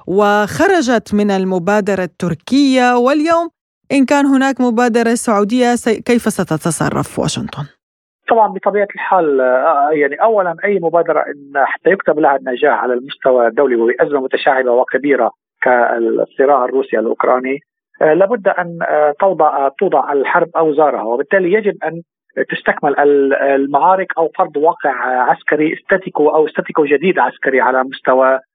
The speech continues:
Speaker 2: الحرب في أوكرانيا. وبالتالي أنا أعتقد أنه موضوع، آه، آه، بخموت والصراع، آه، العسكري ال-، ال-، ال-،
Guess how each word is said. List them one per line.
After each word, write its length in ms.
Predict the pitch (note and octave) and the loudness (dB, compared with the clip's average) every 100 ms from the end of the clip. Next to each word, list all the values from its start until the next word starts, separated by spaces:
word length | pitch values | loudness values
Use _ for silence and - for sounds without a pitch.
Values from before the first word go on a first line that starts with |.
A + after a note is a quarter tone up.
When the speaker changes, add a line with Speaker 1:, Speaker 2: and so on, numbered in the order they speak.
| _ _ C3+ | _ _ -2
Speaker 2:
الحرب 340 | C3+ D#3 C#3+ - | 0 0 -2 -4
في 120 | - | -6
أوكرانيا. 440 | G#2+ - A2 G2+ | -2 -2 -2 -2
وبالتالي 580 | G#2 C3+ F3 - A#3+ G3 | 0 0 0 0 0 0
أنا 100 | F#3+ | 0
أعتقد 380 | F#3+ F#3+ G#3 F#3+ | 0 0 -2 -4
أنه 280 | - D#3+ D#3 _ _ _ - | -4 -2 -2 _ _ _ -2
موضوع، 380 | D#3 E3 G3 D#3+ | 0 2 0 0
آه، 440 | D3+ D3 C#3+ C#3 | 0 0 2 0
آه، 280 | D3 C#3 C3+ | 0 0 0
بخموت 640 | C#3 - - C#3+ - - | 0 -2 -2 -6 -4 -2
والصراع، 720 | C3 C3 B2 - C3+ D3+ D#3+ | 2 2 0 -2 0 2 2
آه، 460 | C3+ B2 B2 A#2 A#2+ | 0 -2 0 0 2
العسكري 920 | B2 A#2+ F3 - C3 C3 A#2+ B2 B2 | 0 0 -2 -2 -4 0 0 0 0
ال-، 260 | B2 A#2+ A#2+ | 0 2 2
ال-، 480 | B2 B2+ B2 A#2 A#2+ | 0 0 0 0 0
ال-، 240 | B2 A#2+ | -2 -2